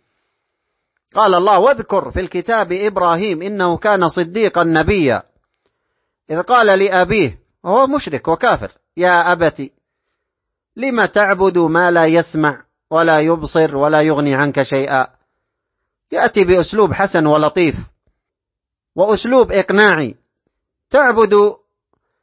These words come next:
ما لا يغني عنك، لا يسمع ولا يبصر.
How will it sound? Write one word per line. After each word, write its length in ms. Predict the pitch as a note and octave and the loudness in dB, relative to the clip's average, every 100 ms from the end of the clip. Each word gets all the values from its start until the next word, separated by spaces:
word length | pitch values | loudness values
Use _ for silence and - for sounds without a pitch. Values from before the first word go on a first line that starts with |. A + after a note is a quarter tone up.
| _ _ | _ _
ما 280 | - A#3+ C4+ | -6 0 2
لا 140 | A#3+ G#3+ | 2 2
يغني 420 | A3+ G3+ G3 F3+ | 2 0 0 0
عنك، 340 | F#3 F3+ D3 | 0 -2 -2
لا 220 | D#3+ G3 | 0 2
يسمع 520 | F#3 E3+ - F3+ E3+ D#3 | 2 -2 -4 -4 -2 0
ولا 280 | D#3 D#3 | 2 2
يبصر. 440 | D#3 E3 D3 D#3 | 0 -2 -4 -6